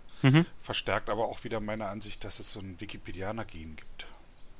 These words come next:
Speaker 1: <laughs> Okay.
Speaker 2: <laughs> Ja, was ist so dein Fazit?
Speaker 1: Ähm, also zum einen fand ich's ganz interessant, äh, mich selber mal zu hören. Ähm, wenn ich sonst Vorträge halte, dann, äh,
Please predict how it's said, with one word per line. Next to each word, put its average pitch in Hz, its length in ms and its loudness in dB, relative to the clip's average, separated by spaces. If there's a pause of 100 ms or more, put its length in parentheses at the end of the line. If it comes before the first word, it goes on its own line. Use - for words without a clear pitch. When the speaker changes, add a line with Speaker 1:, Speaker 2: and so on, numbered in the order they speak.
(180)
Speaker 1:
<laughs> - 880 10 (880)
Okay. 147 380 12 (680)
Speaker 2:
<laughs> 135 100 2 (760)
Ja, 90 260 4
was - 160 2
ist - 100 -2
so 147 80 -2
dein 110 220 -2
Fazit? - 460 -8 (1040)
Speaker 1:
Ähm, 123 280 12
also 120 400 12
zum 131 140 8
einen 143 160 12
fand 139 140 10
ich's - 120 4
ganz 127 240 8
interessant, 127 480 4
äh, 113 320 10
mich 117 220 4
selber 127 260 12
mal 120 140 10
zu 117 260 6
hören. 139 540 12
Ähm, 120 380 10 (180)
wenn 117 140 10
ich 117 100 6
sonst 123 200 8
Vorträge 127 420 10
halte, 123 180 12
dann, 113 260 8
äh, 110 260 10